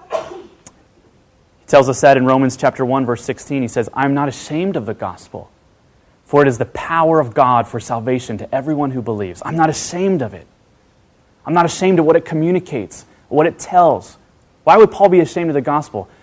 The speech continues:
Well, for one, it, it, it says something very unpopular. It says that, the, well, the world tells us that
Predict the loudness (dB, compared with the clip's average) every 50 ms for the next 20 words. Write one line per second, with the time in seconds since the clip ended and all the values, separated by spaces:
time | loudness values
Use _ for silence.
0 | _ _ _ 4 4 4 4 0 -6 _ _ _ _ _ _ -2 2 4 4 6
1 | 6 4 4 6 4 4 2 2 0 0 0 0 -2 -4 -2 2 4 4 4 4
2 | 2 0 0 0 0 -2 -6 -2 2 4 6 6 6 4 4 2 0 0 2 2
3 | 2 2 2 0 -2 -2 -2 0 4 4 4 4 4 0 -8 -20 -20 -20 -20 -4
4 | _ 6 6 6 6 2 -4 -2 4 6 6 6 8 6 6 6 8 8 6 6
5 | 4 4 4 4 4 4 2 0 2 4 4 4 4 2 -2